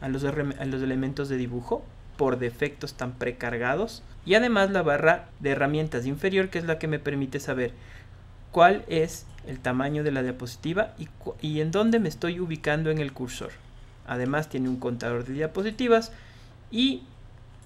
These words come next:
lo que se conoce como un estilo de página de diapositiva que por defecto está en predeterminado.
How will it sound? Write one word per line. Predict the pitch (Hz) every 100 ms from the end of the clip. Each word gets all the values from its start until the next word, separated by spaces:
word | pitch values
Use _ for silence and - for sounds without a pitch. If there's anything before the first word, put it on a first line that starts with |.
| - - - - - -
lo | 156
que | 160
se | 170 175
conoce | 196 180 175
como | - 147 139
un | 135
estilo | 127 180 180 180
de | 185
página | 180 165 170 175
de | 165
diapositiva | 165 165 160 170 214 202 214
que | 175
por | 160 156
defecto | 160 165 180 180
está | 180 131
en | 127
predeterminado. | 123 117 113 110 104 -